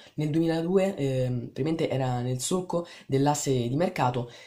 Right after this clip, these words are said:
che nella stagione precedente aveva portato a Torino Marco Di Vaio. Marco Di Vaio è arrivato appunto dal Parma, acquistato per ventisei milioni di euro, dando come contropartita il cartellino di Brighi,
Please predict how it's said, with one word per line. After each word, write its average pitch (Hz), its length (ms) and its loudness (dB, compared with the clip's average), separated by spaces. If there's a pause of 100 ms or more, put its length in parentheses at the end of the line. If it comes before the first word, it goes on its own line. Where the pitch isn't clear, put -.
(120)
che 147 120 0
nella 143 180 4
stagione 156 280 0
precedente 147 500 2
aveva 139 220 2
portato 143 320 0
a 143 60 -2
Torino 113 460 -2
Marco 139 500 -2
Di 143 120 0
Vaio. 113 240 2
Marco 127 220 -4
Di 143 80 0
Vaio 131 440 2 (100)
è 131 120 -8 (500)
arrivato 160 320 0
appunto 156 240 -2
dal 151 140 -2
Parma, 196 400 4 (180)
acquistato 143 440 0
per 127 160 0
ventisei 147 580 0 (220)
milioni 175 320 2
di 220 60 6
euro, 123 360 2
dando 147 320 2
come 143 320 2 (360)
contropartita 165 500 2
il 135 80 0
cartellino 156 480 0
di 123 120 0
Brighi, 113 460 -4